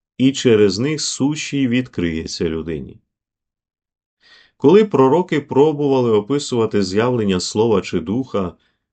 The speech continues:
вони уявляли його світовим катаклізмом, який струшуватиме небо і землю. Так само і Месія бачився більшості з них могутнім тріумфатором, оточеним силами небесними.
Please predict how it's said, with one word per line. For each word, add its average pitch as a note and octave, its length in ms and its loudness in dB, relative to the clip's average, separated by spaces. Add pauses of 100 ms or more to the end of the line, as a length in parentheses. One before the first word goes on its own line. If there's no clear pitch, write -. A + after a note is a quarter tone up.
(120)
вони A#2 360 4
уявляли D3 580 0
його C3+ 300 0
світовим A#2+ 640 -2
катаклізмом, A2+ 840 -6 (180)
який C#3+ 300 -2
струшуватиме A2 960 -2
небо F2 380 -2
і E2+ 80 -4
землю. D#2 360 -10 (720)
Так G2+ 180 -2
само E3 280 0
і B2 40 0
Месія A2+ 560 -2 (440)
бачився C#3+ 720 0
більшості C3 560 -6
з A#2 100 -6
них D3+ 220 -6
могутнім C3 640 -2
тріумфатором, A#2+ 880 -6
оточеним C3+ 800 0
силами E2 500 -4
небесними. D#2+ 600 -8